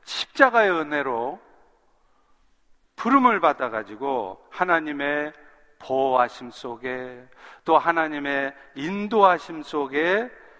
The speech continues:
살아간다는 사실, 이 사실을 알고 믿게 되면 우리는 내 삶을 덮는 모든 염려나 두려움으로부터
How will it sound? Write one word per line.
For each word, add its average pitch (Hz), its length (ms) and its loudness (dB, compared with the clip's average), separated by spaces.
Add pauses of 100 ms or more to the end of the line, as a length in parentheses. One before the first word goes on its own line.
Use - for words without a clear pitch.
(240)
살아간다는 143 840 -2
사실, 110 540 -4 (100)
이 196 200 -4
사실을 175 840 2 (240)
알고 156 1000 2
믿게 165 280 4
되면 135 640 0 (540)
우리는 143 580 -2 (640)
내 185 220 6
삶을 202 460 2
덮는 165 340 -2
모든 175 640 -2 (100)
염려나 156 460 0
두려움으로부터 139 1040 -4